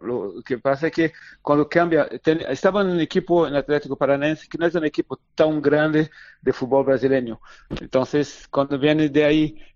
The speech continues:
eh, que viene ya a Barcelona, es complicado acostumbrar a poner bien con,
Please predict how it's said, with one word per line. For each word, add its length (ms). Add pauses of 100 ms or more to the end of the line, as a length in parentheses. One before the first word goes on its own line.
(100)
eh, 960
que 120
viene 260
ya 800
a 60
Barcelona, 640
es 120
complicado 640
acostumbrar 800 (320)
a 80
poner 320
bien 320
con, 420